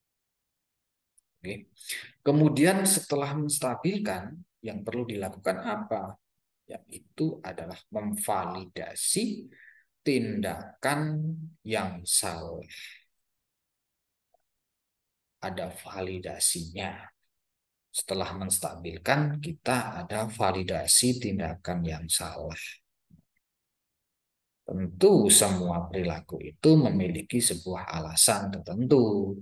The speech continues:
ya. Makanya dari hal itu kita perlu yang namanya, em, validasi tindakan yang salah. Ya, baik. Kemudian poin-poin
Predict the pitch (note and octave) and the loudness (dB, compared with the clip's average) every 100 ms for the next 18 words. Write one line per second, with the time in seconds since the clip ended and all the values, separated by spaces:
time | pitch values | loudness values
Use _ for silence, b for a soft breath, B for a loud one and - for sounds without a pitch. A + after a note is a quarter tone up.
0 | - _ _ - F#2+ C#3+ B B B _ | -14 _ _ -12 -4 -4 B B B _
1 | E2+ - - D2 A#2+ C3+ G2+ F2 E2 D#2+ | -10 -8 -8 0 2 4 2 0 -6 -8
2 | C#2+ - C3 C3 - G#2+ G#2+ - F2+ C3 | -12 -6 -6 -4 -2 -2 -2 -8 -2 -2
3 | C#3 C3+ - _ - F2 E2 D#2 D#2+ F2+ | -2 -6 -16 _ -6 -4 -4 -8 -10 -6
4 | A2+ D#2+ - F2+ F2+ F2 E2 _ - A#2 | -6 -6 -12 -14 -12 -14 -16 _ 0 2
5 | G2+ G2+ G2+ F2+ - E3 F#3 F3+ - G2 | 2 -2 -4 4 8 8 6 2 -2 -2
6 | E2+ D#2 - D#2 D#2 D#2+ G#2 C#3 D#3 E3+ | -4 -8 -8 -8 -8 -2 0 2 2 2
7 | F3 - E3 - - - _ B B B | 2 0 -2 -8 -14 -20 _ B B B
8 | B - - E2 B2 - B B B _ | B -14 -14 -4 -2 -2 B B B _
9 | _ - F3+ F3+ G#3+ G#3+ F#3 F3 E3+ E3+ | _ 4 8 10 8 8 8 8 8 6